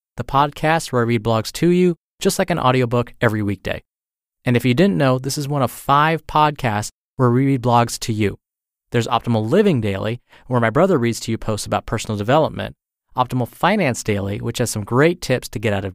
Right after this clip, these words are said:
debt and make more money. We have Optimal Startup Daily for entrepreneurs, freelancers, and managers, and our newest, Optimal Living Daily, Relationships,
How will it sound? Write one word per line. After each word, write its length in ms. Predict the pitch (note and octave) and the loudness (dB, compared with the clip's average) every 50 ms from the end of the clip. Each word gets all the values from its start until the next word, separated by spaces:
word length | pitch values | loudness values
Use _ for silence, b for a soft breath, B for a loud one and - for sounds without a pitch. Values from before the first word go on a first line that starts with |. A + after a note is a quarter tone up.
| _ - | _ 0
debt 300 | E3 E3+ D#3+ D#3 D3 - | 2 2 2 2 0 0
and 140 | B2+ G#2 | -2 -2
make 160 | G#2 G#2+ G#2 A2 | -2 -2 -2 -2
more 160 | G#2+ G2+ G#2 | -4 -2 0
money. 360 | A#2 C#3 D3+ D3+ D3 D3 C#3 _ _ _ _ _ _ _ _ _ _ - | 0 2 2 2 0 -2 -4 _ _ _ _ _ _ _ _ _ _ 0
We 60 | B2+ | 0
have 100 | A#2 - - - | 0 0 0 -4
Optimal 300 | B2+ - - C3 A#2 - | -4 -2 -2 -4 -4 -2
Startup 580 | - - - - D3+ D#3 F#3+ G#3 F#3 A#2+ - | -4 -6 -4 0 2 4 4 4 2 0 0
Daily 320 | - B2 G#2+ G#2 G#2 G#2+ A2+ | -2 -2 -2 0 -2 -4 -6
for 220 | - - - - | -6 -6 -4 -2
entrepreneurs, 800 | A#2+ A2+ A2 - - - G#2+ G#2 A#2+ C#3+ D#3+ D#3+ D#3+ D#3+ D3+ - _ _ _ _ - | -2 -2 -4 -6 -8 -8 -6 -2 -2 0 2 2 2 0 -2 -6 _ _ _ _ -20
freelancers, 880 | - - - C#3 C#3+ D#3 D#3 D#3 D3+ D3+ D3 - - D3+ D3+ D3+ D3 - _ _ - | -12 -2 0 2 2 2 2 2 2 0 0 0 2 2 2 2 0 -4 _ _ -6
and 180 | - G#2+ G2+ G#2 | -4 -2 0 2
managers, 560 | A2+ B2+ C#3+ D3 D3 C#3+ D3 D3+ D3+ C#3+ - _ _ _ _ _ _ _ | 2 2 4 2 2 4 4 2 2 2 -2 _ _ _ _ _ _ _
and 180 | - C#3+ D#3 D#3+ | -2 0 0 2
our 140 | - C#3 C3 | 2 2 4
newest, 480 | C#3 E3+ F3+ D3+ A#2 A#2+ A#2+ - - - _ _ _ - | 4 4 4 4 2 0 -2 -6 -10 -14 _ _ _ 0
Optimal 480 | - B2+ - - - C3 B2+ A#2+ A#2+ A#2 | 0 0 0 0 0 0 0 0 0 2
Living 300 | C#3+ E3 E3 F#3+ F3+ C#3+ | 2 2 2 2 2 4
Daily, 360 | C3 B2 A#2+ A#2 B2 B2 B2 - | 4 4 4 4 2 0 -2 -4
Relationships, 840 | A#2+ A#2 A2+ A#2 B2 A#2+ - - A2+ - - - - - - - | -2 0 2 2 2 2 0 -2 -4 -4 -6 -8 -8 -8 -12 -16